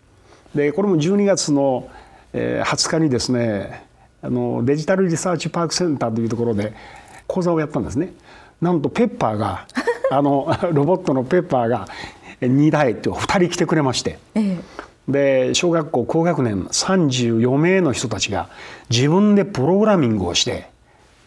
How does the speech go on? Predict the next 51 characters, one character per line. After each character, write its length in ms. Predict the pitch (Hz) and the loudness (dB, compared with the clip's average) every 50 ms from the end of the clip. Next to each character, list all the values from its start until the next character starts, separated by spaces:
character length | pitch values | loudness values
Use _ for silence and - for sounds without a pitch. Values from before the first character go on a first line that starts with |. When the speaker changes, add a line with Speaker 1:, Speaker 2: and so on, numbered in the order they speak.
| _ _ | _ _
Speaker 1:
自 320 | 120 113 127 139 156 185 196 | -2 0 2 2 2 2 2
分 500 | 240 277 285 285 294 285 269 277 285 302 | 2 4 4 4 4 4 4 4 4 4
の 260 | 320 311 294 254 - - - _ _ - | 4 2 0 -2 -6 -8 -16 _ _ -10
考 460 | - - 214 226 233 233 233 233 226 226 | -6 -2 0 0 2 2 2 2 2 2
え 100 | 220 202 | 0 0
た 220 | 185 269 285 285 | 0 0 0 0
言 360 | 277 - - - - 202 214 202 | -2 -4 -4 -4 -2 0 0 2
葉 120 | 240 220 | 2 2
を 120 | 202 202 | 2 2
喋 320 | 196 - - - 127 120 127 | 2 0 0 0 0 0 0
ら 120 | 135 127 | 0 0
せ 120 | 113 131 113 | -2 -2 -2
る。 160 | 92 98 120 - _ _ _ - - - _ _ _ _ _ - | -4 -6 -10 -12 _ _ _ -20 -20 -20 _ _ _ _ _ -2
自 180 | 165 - - 202 | 0 2 2 2
分 260 | 247 294 311 311 302 | 2 4 4 4 4
で 100 | 320 294 | 4 4
想 300 | - - 247 262 254 247 | 2 2 2 2 2 2
像 220 | 233 240 240 220 170 | 2 2 2 2 2
し 60 | - | 0
た 120 | 233 208 | 0 2
動 260 | 139 135 143 185 202 | 2 4 4 4 2
き 100 | 202 269 | 2 2
を 100 | 220 135 | 2 0
さ 120 | 92 - 101 | 0 -2 -4
せ 120 | 107 - 87 | -6 -6 -8
る。 60 | 98 - - - - - - | -8 -10 -12 -16 -18 -12 -6
こ 140 | - - 285 | -2 0 2
う 40 | 294 | 2
い 20 | 262 | 2
う 20 | |
こ 60 | 262 | 2
と 80 | - 202 | 2 0
を 20 | |
や 100 | 127 120 | 0 0
っ 40 | 117 | -2
て 140 | - - 160 | -2 0 0
み 100 | 170 160 | 0 0
た 120 | 170 156 | 0 0
ん 80 | 127 113 | 0 0
で 80 | - | -2
す 80 | 104 - | -2 -2
け 80 | - 101 | -2 -2
ど 60 | 104 107 | -2 -2
ね、 220 | 113 110 98 - - - _ - _ _ _ - - - - - - - _ | -2 -4 -4 -8 -12 -18 _ -20 _ _ _ -20 -20 -20 -20 -20 -20 -8 _
も 140 | 127 117 110 | -4 -2 -2
う 40 | - - | -4 -6
危 160 | - 214 254 277 | -4 -2 -2 0
機 200 | - 359 311 - | 0 0 -2 0
と 160 | - 165 135 | 0 0 0
し 120 | - - | 0 -2
て 320 | - 120 110 101 98 101 | -2 -2 -2 -2 -4 -8